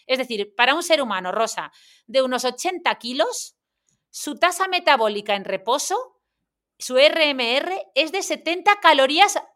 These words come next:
por hora, Rosa. Esto sin hacer absolutamente nada. Es decir, si esta persona no se mueve en todo el día del sofá, su cuerpo va a consumir nada más y nada menos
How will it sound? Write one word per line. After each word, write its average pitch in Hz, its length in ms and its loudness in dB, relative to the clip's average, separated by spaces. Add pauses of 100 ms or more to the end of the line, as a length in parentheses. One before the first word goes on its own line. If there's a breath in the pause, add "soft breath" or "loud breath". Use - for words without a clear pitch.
por 262 220 8
hora, 269 240 8
Rosa. 226 420 -2
Esto 277 300 -4
sin 294 180 -4
hacer 330 300 2
absolutamente 294 800 0
nada. 226 400 0
Es 240 140 -6
decir, 247 240 -6
si 311 80 -6
esta 359 200 -4
persona 202 520 -2 (440 soft breath)
no 320 300 -2
se 427 180 0
mueve 254 480 2
en 247 220 -6
todo 359 240 4
el 392 120 0
día 269 200 2
del 226 160 -2
sofá, 262 480 -2 (640)
su - 280 -8
cuerpo 339 400 2
va 320 200 8
a 320 80 4
consumir 247 560 -6
nada 330 260 0
más 277 220 -2
y 233 80 -8
nada 285 240 0
menos 277 440 -4